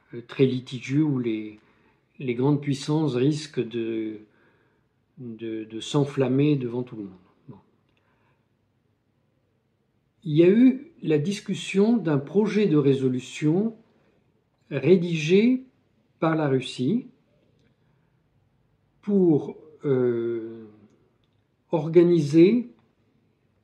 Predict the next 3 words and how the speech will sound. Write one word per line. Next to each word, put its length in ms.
un 160
cessez-le-feu 1120
humanitaire 1040